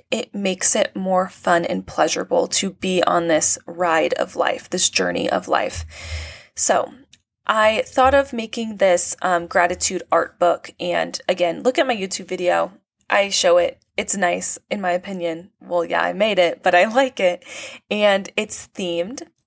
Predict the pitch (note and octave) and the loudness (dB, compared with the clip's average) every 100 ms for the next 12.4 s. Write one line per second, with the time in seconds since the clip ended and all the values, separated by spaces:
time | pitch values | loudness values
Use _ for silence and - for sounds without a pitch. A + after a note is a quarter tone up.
0 | _ - G3+ G3+ - A#3 A3 A3 A3+ G3+ | _ -2 0 -2 -4 -4 -2 0 2 2
1 | F#3 G#3 - B3+ B3+ B3+ - A3 F#3+ G3 | 2 0 2 2 4 2 2 2 2 2
2 | - G3 - G3 F#3 F#3 F#3 F#3+ F#3 G3+ | -6 -6 -2 2 4 4 2 0 0 0
3 | B3 G3 F#3+ - F#3 F3 F3 G3 F#3 - | 0 0 0 -2 -2 0 0 0 0 -2
4 | G3 F#3 F#3+ F3 E3+ G3 G#3 G#3 G3+ G3 | -4 -6 0 2 2 2 -4 -4 -4 -2
5 | G#3 G#3+ - F#3 G#3 - G3 F#3+ F#3+ F#3 | -6 -2 -2 -2 -8 -4 -2 -2 -4 -4
6 | F#3+ A#3+ A#3+ - - - _ F#3 F#3+ G3 | 2 2 2 -8 -20 -20 _ -2 0 2
7 | F#3+ F3+ F#3 F3+ F#3 F#3 F#3 F#3 F3+ E3+ | 2 2 4 2 2 0 4 6 6 6
8 | F3 F#3+ - - - A3+ A3+ - - F#3+ | 2 -6 -4 -2 0 0 0 -2 0 2
9 | F3 F3 F3 F#3+ F#3 F#3 F3+ F3+ F#3 - | 2 0 -4 -4 -4 -2 0 0 0 -14
10 | - _ G3+ - F#3 G3 G3+ G3+ F#3+ - | -20 _ -2 0 -2 0 0 0 -4 -6
11 | - F#3+ F#3+ G#3+ G3 - F#3 F3+ - - | -4 -2 0 -2 -2 -2 -2 -2 -4 -6
12 | - F#3 F#3 | 0 0 0